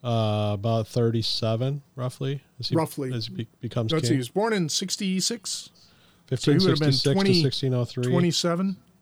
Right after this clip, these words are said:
Speaker 2: twenty-eight?
Speaker 1: Thirty-seven.
Speaker 2: From sixty-six?
Speaker 1: Yep.
Speaker 2: Yeah, you're right. You're right. Thirty years.
Speaker 1: Thirty-seven,
Speaker 2: Yep.
Speaker 1: roughly.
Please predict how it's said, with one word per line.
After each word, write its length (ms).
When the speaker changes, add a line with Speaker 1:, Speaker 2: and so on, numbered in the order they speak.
Speaker 2:
twenty-eight? 500
Speaker 1:
Thirty-seven. 600
Speaker 2:
From 160
sixty-six? 720
Speaker 1:
Yep. 260
Speaker 2:
Yeah, 220
you're 200
right. 220
You're 160
right. 180
Thirty 220
years. 260
Speaker 1:
Thirty-seven, 680
Speaker 2:
Yep. 140
Speaker 1:
roughly. 480